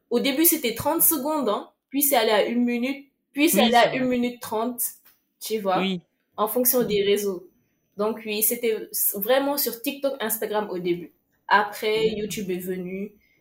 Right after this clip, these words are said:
Speaker 1: Twitter, j'ai un peu peur d'eux, hein. Je le dis comme ça. Je, j'ai peur de Twitter, je sais pas pourquoi.
Speaker 2: On dit que c'est le devil, de toute façon, euh,
Speaker 1: Ouh.
Speaker 2: le réseau, euh,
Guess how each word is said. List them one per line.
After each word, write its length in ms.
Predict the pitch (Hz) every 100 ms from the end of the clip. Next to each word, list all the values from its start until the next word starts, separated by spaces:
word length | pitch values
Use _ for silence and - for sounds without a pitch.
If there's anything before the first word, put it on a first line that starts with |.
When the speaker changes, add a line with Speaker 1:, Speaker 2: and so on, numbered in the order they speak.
| -
Speaker 1:
Twitter, 260 | 330 349 359 285
j'ai 60 |
un 80 | 254
peu 120 | 277 277 - _
peur 220 | 220 220
d'eux, 140 | 196 190
hein. 180 | 165 185
Je 160 | 190 208
le 60 | 196
dis 120 | 233
comme 180 | 247 269
ça. 240 | 226 196 - - 202
Je, 140 | 202 196
j'ai 220 | 190 175
peur 240 | 214 294
de 80 | 262
Twitter, 360 | 269 269 - 202
je 60 | 190
sais 160 | 185 -
pas 120 | 262
pourquoi. 420 | 311 - - 220 - 359 - _ -
Speaker 2:
On 120 | 233
dit 160 | 220 254
que 60 |
c'est 140 | 254 214
le 160 | 202
devil, 420 | 202 214 208 202 165
de 100 | 180
toute 100 | 214
façon, 240 | 202 220
euh, 340 | 185 175 160 392
Speaker 1:
Ouh. 80 |
Speaker 2:
le 80 | 480 440
réseau, 180 | 214 240
euh, 540 | 208 202 185 185 185